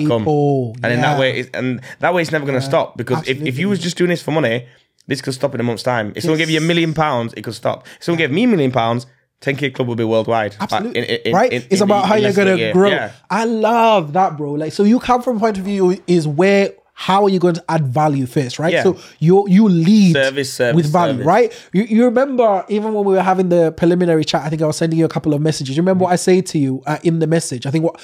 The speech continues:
Speaker 2: what I said was, "Bro, let me know how we can best add value
Speaker 1: Mm-hmm.
Speaker 2: in this conversation and the message that you would like to convey." And I love it because the message that's come through is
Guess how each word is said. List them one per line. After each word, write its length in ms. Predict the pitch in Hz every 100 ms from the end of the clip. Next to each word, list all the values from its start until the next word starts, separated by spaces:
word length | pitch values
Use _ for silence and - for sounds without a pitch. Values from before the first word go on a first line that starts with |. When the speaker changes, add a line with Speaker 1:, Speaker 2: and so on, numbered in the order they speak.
| - -
Speaker 2:
what 140 | 170
I 80 | 185
said 280 | - 180 160
was, 300 | 147 143 127 -
"Bro, 440 | 135 135 160 262 - - - - _
let 280 | 143 208 247
me 180 | 240 269
know 480 | 247 208 151 240 - _ _ _ _ _ - -
how 300 | - 180 185
we 140 | 180
can 260 | 175 165 147
best 460 | 131 170 170 - - 165
add 320 | 165 165 - _ _ -
value 560 | 127 175 175 151 127
Speaker 1:
Mm-hmm. 200 | 127 117 110
Speaker 2:
in 220 | 185 175
this 160 | 175 190
conversation 640 | - 180 165 160 170 - 156
and 120 | 151
the 60 | 156
message 480 | 185 190 185 151
that 280 | 147 165 156 - -
you 280 | - 151 175
would 160 | 165 165
like 160 | 175 175
to 80 | -
convey." 220 | 160 165
And 180 | 160 156
I 60 |
love 320 | 151 165 202
it 100 | 156
because 400 | 131 139 160 143
the 60 | 147
message 300 | 165 220 214
that's 180 | 180 175
come 160 | 190 175
through 160 | 165
is 220 | 156 147